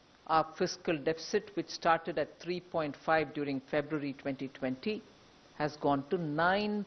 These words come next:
point five percent of the G D P. So we have spent, we have spent, and we have spent.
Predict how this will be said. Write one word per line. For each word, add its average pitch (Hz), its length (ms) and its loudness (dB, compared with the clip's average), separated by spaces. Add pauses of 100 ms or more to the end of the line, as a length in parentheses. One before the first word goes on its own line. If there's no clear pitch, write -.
(140)
point 165 460 2 (240)
five 135 280 0 (200)
percent 127 440 -4
of 123 140 -6
the 156 60 -4
G - 260 -6
D 101 260 -6
P. 147 160 -6 (1120)
So - 300 0
we 156 300 4
have 160 340 2
spent, - 480 -4 (880)
we 175 140 2
have 156 340 4
spent, - 560 -4 (640)
and 170 280 -2
we 147 100 -2
have 131 280 -6
spent. - 520 -10